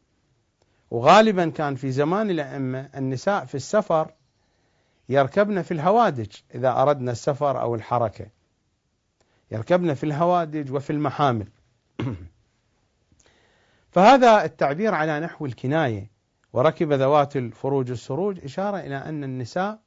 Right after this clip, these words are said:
يدخلن في جميع موارد وفي جميع أنحاء الحياة يشاركن الرجال، بل قد يتفوقن على الرجال.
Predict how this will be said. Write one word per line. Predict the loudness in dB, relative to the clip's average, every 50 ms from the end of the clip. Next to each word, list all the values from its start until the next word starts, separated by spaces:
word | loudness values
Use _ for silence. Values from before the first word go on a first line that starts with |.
| _ _ _ _ _ _ _ _ _ _ _ _ _ _ _ _ _
يدخلن | -10 -10 -10 -8 -6 -6 -4 -4 -4 -6
في | -6 -8 -8 -8 -6
جميع | -6 -6 -4 -4 -2 -2 -2 -2 -4 -6 _ _ _ _ _ _ _ _ _ _ _ _ _ _ _ _ _ _ _ _ _ _ _ _ _ _ _ _ _ _ _ _ _ _ _
موارد | -2 2 6 6 6 6 6 4 2 -2 -4 _ -20 _
وفي | -18 -16 -8 -8 -8 -6
جميع | -4 -4 -2 -2 -2 -2 -4 -6 -10
أنحاء | -10 -8 -6 -6 -6 -6 -6
الحياة | -10 -12 -8 -6 -4 -2 -2 -2 -2 -4
يشاركن | -8 -6 -2 0 0 0 -2 -4 -6 -6
الرجال، | -6 -4 -6 -6 -6 -6 -8 -8 -10 _ _ _
بل | 4 6 6 6 6
قد | 0 0 0 0 0 0
يتفوقن | -4 -4 -4 -6 -6 -4 -2 0 0 0 0 -2 -8
على | -8 -6 -6 -8 -8
الرجال. | -8 -10 -12 -12 -12 -14 -16 -16